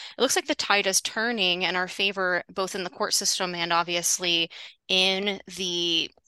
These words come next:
uh, public perception of, um, what the real world co-, world consequences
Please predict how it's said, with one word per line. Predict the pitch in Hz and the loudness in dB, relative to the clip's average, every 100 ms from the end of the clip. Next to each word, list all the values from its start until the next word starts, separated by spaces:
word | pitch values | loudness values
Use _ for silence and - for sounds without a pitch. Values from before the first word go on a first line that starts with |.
| - _ 190 | -20 _ -4
uh, | 170 | -4
public | - 247 208 - | -4 -6 -6 -2
perception | 180 - - - 185 165 160 - - - - | 0 4 4 4 4 2 -4 -16 -20 -20 -4
of, | 190 180 170 160 - | 2 4 4 0 -6
um, | 208 185 170 208 | -2 -2 -4 -6
what | 220 | -2
the | 214 | 0
real | 220 294 | 2 4
world | 302 254 | 4 2
co-, | - - 202 | 2 -2 2
world | 220 202 | 2 2
consequences | - 208 208 - 202 190 185 | 0 0 0 -2 -4 0 0